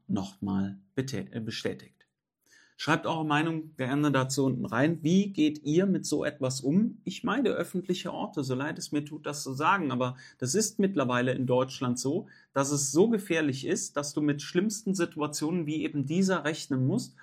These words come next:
Und das Risiko gehe ich persönlich nicht ein. So wie Weihnachtsmärkte und Ähnliches, da habe ich ja auch ausführlichst im letzten Jahr darüber berichtet, da war ja auch wir-, wirklich ganz viel los.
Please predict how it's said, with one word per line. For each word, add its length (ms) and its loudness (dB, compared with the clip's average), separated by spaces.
Und 100 2
das 160 2
Risiko 380 2
gehe 180 4
ich 280 -4
persönlich 640 -2
nicht 420 0
ein. 260 -6
So 300 2
wie 220 6
Weihnachtsmärkte 680 2
und 100 0
Ähnliches, 500 0
da 120 -2
habe 100 -2
ich 80 -8
ja 80 -6
auch 200 -10
ausführlichst 840 -2
im 100 0
letzten 360 -2
Jahr 140 2
darüber 240 0
berichtet, 380 0
da 80 4
war 120 6
ja 60 0
auch 200 0
wir-, 500 2
wirklich 460 0
ganz 280 6
viel 200 -2
los. 300 -14